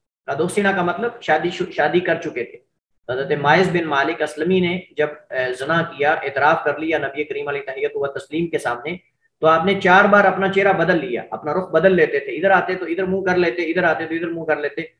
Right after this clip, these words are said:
चौथी बार आपने फरमाया कि तुमने जना किया है, तुमने कैसे किया, आपने पूरी तफसील उससे पूछी, फिर उसको रजम करने का हुक्म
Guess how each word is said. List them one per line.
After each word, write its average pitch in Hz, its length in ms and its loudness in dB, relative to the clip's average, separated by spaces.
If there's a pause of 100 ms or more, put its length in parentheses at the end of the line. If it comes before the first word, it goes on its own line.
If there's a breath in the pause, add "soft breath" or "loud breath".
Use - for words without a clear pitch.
(240)
चौथी 196 300 2
बार 202 180 8
आपने 180 200 6
फरमाया 170 340 0
कि 185 80 -2
तुमने 185 280 0
जना 160 280 0
किया 175 260 -2
है, 160 100 -2 (540)
तुमने 185 220 2
कैसे 180 340 2
किया, 175 240 2
आपने 180 220 0
पूरी 196 220 0
तफसील 185 360 -2
उससे 175 180 -2
पूछी, 160 320 -6
फिर 180 180 -2
उसको 156 280 0 (360)
रजम 165 260 2
करने 156 280 0
का 165 120 0
हुक्म 143 340 -2